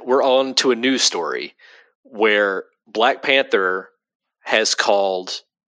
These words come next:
Moon Hunter and said, "Hey, are you gonna make it to my wedding?" So everybody goes to Wakanda in that group,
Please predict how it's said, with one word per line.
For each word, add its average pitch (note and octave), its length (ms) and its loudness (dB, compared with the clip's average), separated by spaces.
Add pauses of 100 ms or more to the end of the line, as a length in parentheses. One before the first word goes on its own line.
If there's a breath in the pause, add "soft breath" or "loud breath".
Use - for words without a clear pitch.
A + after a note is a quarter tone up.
Moon B2 240 -2
Hunter F#2+ 540 -2 (180)
and G#2+ 220 0
said, F#3 520 0 (1040)
"Hey, C3+ 360 0
are B2 100 0
you A#2 120 0
gonna B2 140 2
make A2+ 260 0
it C3+ 100 -2
to A#2 80 -2
my G2+ 180 0
wedding?" G2 540 -4 (1900)
So - 300 2 (360)
everybody C#3 840 -2
goes B2 240 2
to B2 100 0
Wakanda G2+ 840 -2 (240)
in G#2+ 200 -2
that G2+ 200 -2
group, F#2+ 480 -8